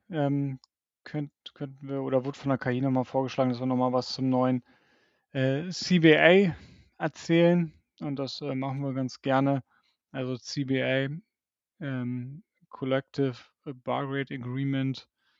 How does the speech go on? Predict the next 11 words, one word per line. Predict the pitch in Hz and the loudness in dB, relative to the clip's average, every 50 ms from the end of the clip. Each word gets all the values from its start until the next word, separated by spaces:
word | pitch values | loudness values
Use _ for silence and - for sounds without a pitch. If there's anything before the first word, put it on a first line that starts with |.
| _ _ _ - | _ _ _ -12
also | 135 120 123 120 | -12 -10 -10 -6
der | 120 117 117 120 117 | -6 -4 -4 -4 -4
Gewerkschaftsvertrag | 113 113 113 117 117 120 - - 120 113 - - 123 - - - - 117 113 113 113 - - - - | -6 -4 -2 -2 -2 -2 -4 -6 -10 -10 -10 -10 -12 -12 -10 -8 -4 -4 -4 -4 -6 -10 -16 -20 -16
zwischen | - 127 117 - 127 123 | -14 -12 -10 -8 -6 -6
der, | 117 113 110 110 113 117 120 - _ _ _ _ _ _ | -4 -4 -4 -6 -6 -8 -10 -14 _ _ _ _ _ _
äh, | - 120 107 | -12 -10 -6
zwischen | - - 156 135 139 | -4 -2 -2 0 2
den | 131 123 127 | 2 2 4
Ownern, | 123 151 175 175 160 151 147 143 135 - - | 4 4 4 6 6 4 4 2 0 -4 -10
streng | - - - 139 131 135 | -16 -10 -6 -4 -2 -2
genommen, | 135 131 127 123 123 123 127 | 0 0 0 0 0 0 -2